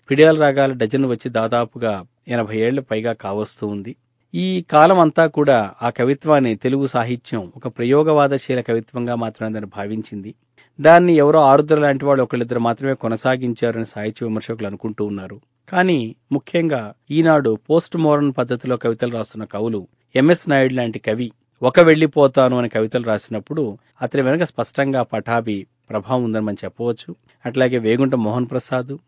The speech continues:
ఇటువంటి ఆధునిక కవులందరూ కూడా, ముఖ్యంగా అత్యాధునిక కవులందరూ కూడా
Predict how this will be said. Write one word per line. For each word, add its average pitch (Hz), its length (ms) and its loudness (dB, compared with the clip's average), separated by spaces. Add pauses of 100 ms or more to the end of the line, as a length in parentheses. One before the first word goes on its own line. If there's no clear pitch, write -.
(220)
ఇటువంటి 175 340 2
ఆధునిక 165 500 2
కవులందరూ 147 500 4
కూడా, 98 280 -8
ముఖ్యంగా 135 380 -4
అత్యాధునిక 185 560 0
కవులందరూ 117 420 -2
కూడా 98 320 -12